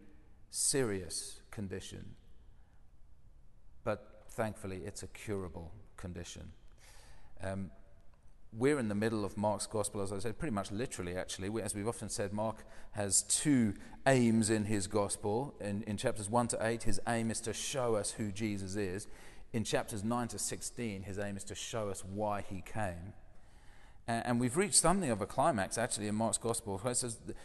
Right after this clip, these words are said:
the moment we're looking at today is the moment that chapters one to eight have been building up towards. Uh, but before we get there, um, I don't know if you've, uh, if you're watching a, a series on Netflix, you know this is what happens. If you're watching a series on Netflix, they'll do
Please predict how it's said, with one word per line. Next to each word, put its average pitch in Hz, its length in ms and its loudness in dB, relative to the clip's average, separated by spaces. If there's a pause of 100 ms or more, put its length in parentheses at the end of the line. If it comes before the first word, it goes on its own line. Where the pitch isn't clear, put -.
(160)
the 107 100 6
moment 135 360 6
we're 120 80 6
looking 127 200 4
at 107 120 2
today 113 280 0
is 101 100 0
the 98 100 0
moment 113 300 2
that 98 100 -4
chapters 104 340 -4
one 117 300 0
to - 180 -4
eight 107 220 0
have - 320 -4
been 101 180 0
building 101 440 0
up 95 220 -6
towards. 90 580 -2 (920)
Uh, 123 220 4
but 117 180 0
before 170 240 0
we 143 120 4
get 123 260 2
there, 104 280 0 (1400)
um, 107 220 0
I 113 100 0
don't 120 60 0
know 123 60 0
if 110 120 -2
you've, 104 420 0
uh, 95 40 0 (200)
if - 100 -6
you're 107 80 0
watching 104 320 2
a, 101 60 0 (160)
a 107 40 -4
series 104 300 0
on 98 140 -2
Netflix, 104 380 -6
you 101 80 -6
know 101 200 -4
this 101 220 -8
is 95 80 -6
what 92 160 -6
happens. 98 320 -6
If 90 100 -10
you're 98 80 -6
watching 98 220 -6
a 90 40 -6
series 95 220 -6
on 90 80 -6
Netflix, 95 380 -6
they'll 98 100 -4
do 98 240 0